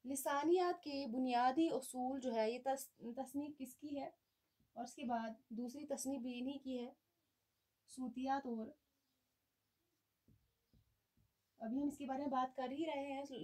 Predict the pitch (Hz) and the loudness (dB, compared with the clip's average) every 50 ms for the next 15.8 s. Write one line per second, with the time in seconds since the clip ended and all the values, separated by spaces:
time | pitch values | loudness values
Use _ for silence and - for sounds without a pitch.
0 | 240 240 233 233 214 247 247 240 240 226 - 240 233 240 262 269 269 - 294 262 | -4 -4 -4 -4 -4 -2 -2 -2 -2 -2 -4 -4 -2 -2 -4 -4 -4 -2 2 2
1 | 247 247 254 262 262 262 294 277 262 247 226 226 254 277 262 269 240 220 214 - | 2 2 2 0 -2 -2 -2 -4 -4 -4 -4 -4 -6 -4 -4 -2 -4 -2 0 0
2 | 240 240 240 302 302 269 269 320 381 - _ _ _ _ _ _ _ _ _ _ | 0 0 0 -2 -2 -2 -2 -2 -4 -4 _ _ _ _ _ _ _ _ _ _
3 | _ _ - 277 285 - 277 262 254 233 220 320 320 294 - - 214 208 214 226 | _ _ -4 -2 4 6 8 8 8 6 2 0 -2 -2 -2 -4 -6 -6 -6 -8
4 | - _ _ _ _ _ _ _ _ _ _ _ _ 240 240 240 - 294 277 269 | -12 _ _ _ _ _ _ _ _ _ _ _ _ -8 -8 -6 -6 -4 -2 -2
5 | 247 247 254 254 254 277 294 - 269 269 247 233 226 - - - 294 285 - - | -2 2 2 2 2 2 0 0 0 2 2 0 0 -2 -6 -10 -10 -8 -8 -8
6 | 240 - 320 440 - _ _ _ _ _ _ _ _ _ _ _ _ _ _ _ | -4 -2 0 -2 -2 _ _ _ _ _ _ _ _ _ _ _ _ _ _ _
7 | _ _ _ _ _ _ _ _ _ _ _ _ _ _ _ 262 240 269 277 277 | _ _ _ _ _ _ _ _ _ _ _ _ _ _ _ -10 -6 -4 -2 0
8 | 277 269 269 262 254 240 208 226 226 226 226 226 214 226 214 220 220 214 - - | 2 2 2 2 2 0 0 2 2 2 0 0 -2 -2 0 0 -2 -2 -4 -8
9 | 226 - _ _ _ _ _ _ _ _ - 240 233 254 233 220 226 208 - 220 | -12 -14 _ _ _ _ _ _ _ _ -10 -4 0 2 2 2 2 -2 -4 -6
10 | 208 196 208 220 - _ _ _ _ _ _ _ - - 302 311 - 320 349 359 | -4 -4 -6 -6 -8 _ _ _ _ _ _ _ -2 0 0 2 4 4 2 2
11 | 349 285 277 277 311 320 - 311 262 233 220 214 208 208 202 202 208 - _ _ | 2 2 2 0 0 -2 -4 -4 -4 -2 -2 -4 -4 -6 -6 -8 -8 -10 _ _
12 | _ _ _ _ _ _ _ _ _ _ _ _ _ _ _ _ _ _ _ _ | _ _ _ _ _ _ _ _ _ _ _ _ _ _ _ _ _ _ _ _
13 | _ _ _ _ _ _ _ _ _ _ _ _ _ _ _ _ _ _ - - | _ _ _ _ _ _ _ _ _ _ _ _ _ _ _ _ _ _ -20 -20
14 | _ _ _ - _ _ _ _ _ _ _ _ _ - 240 240 269 269 - - | _ _ _ -20 _ _ _ _ _ _ _ _ _ -16 -8 -6 -6 -4 -2 2
15 | 320 339 339 339 269 202 190 196 269 262 - - - 320 359 - | 2 2 4 4 2 0 0 0 -4 -8 -10 -8 -8 -8 -8 -8